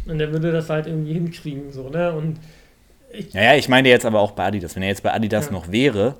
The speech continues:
Speaker 2: aber die gesellschaftliche Meinung verändert sich so krass zu ihm, dass die Leute ihn wirklich nicht mehr cool finden, dann
Speaker 1: Ja.
Speaker 2: kann's auch sein, dass, äh, die Leute dann anfangen,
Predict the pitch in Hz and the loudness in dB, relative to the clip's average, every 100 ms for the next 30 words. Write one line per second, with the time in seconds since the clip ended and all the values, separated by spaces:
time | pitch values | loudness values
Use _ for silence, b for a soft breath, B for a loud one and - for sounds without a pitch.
0 | _ - 95 98 98 87 90 95 107 - | _ -8 -4 -2 -2 -4 -8 -2 -2 -2
1 | 98 98 92 98 120 120 104 123 - _ | -8 -8 -6 -2 0 0 -4 -6 -12 _
2 | _ - - 120 113 - 90 110 117 101 | _ -10 -6 -2 -4 -4 -10 -8 -8 -6
3 | 95 - 87 92 104 90 95 90 101 87 | -8 -8 -8 -4 -4 -4 -4 -4 -4 -6
4 | 95 92 123 113 95 87 87 - 90 - | -6 -2 -4 -4 -10 -8 -10 -8 -8 -6
5 | 98 104 B B 87 170 110 120 98 107 | -6 -8 B B -12 -2 0 0 -2 -2
6 | 104 101 110 110 107 B B B B - | 2 2 4 0 -2 B B B B -10
7 | 90 - - 95 92 90 95 98 104 104 | -8 -8 -6 -4 -2 -4 -2 -2 -2 -4
8 | 95 104 104 98 98 92 92 | -6 -6 -6 -6 -8 -8 -12